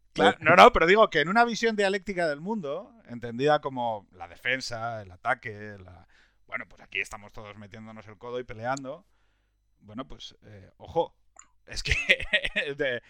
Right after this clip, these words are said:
le, el, la, la simple expresión, o sea, si tú dijeras, "No, mira, yo, eh, acepto el pluralismo y todo el mundo tiene que tener su espacio y demás,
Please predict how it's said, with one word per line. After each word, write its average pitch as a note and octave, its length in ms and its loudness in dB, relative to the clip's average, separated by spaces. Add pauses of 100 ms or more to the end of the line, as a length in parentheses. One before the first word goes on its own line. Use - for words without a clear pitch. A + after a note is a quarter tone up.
(200)
le, C#3 220 -6
el, C3 300 -4
la, A2+ 480 0
la A2 180 -12
simple D#3 340 -6
expresión, D3 520 -10
o A3 40 -20
sea, C#3+ 160 -4 (300)
si - 180 -12
tú E3+ 160 -4
dijeras, D#3+ 400 -2
"No, E3 160 -4
mira, D3 220 -2
yo, C#3 320 -2
eh, G2+ 240 -20
acepto A#2+ 340 -16
el B2 80 -10
pluralismo D3+ 800 -4
y B2+ 140 -10
todo A2+ 180 -12
el A2+ 60 -14
mundo A#2 240 -12
tiene B2 180 -14
que A#2 60 -16
tener A#2 220 -18
su B2 100 -18
espacio D3+ 480 -4
y D3 40 -4
demás, E3 360 -10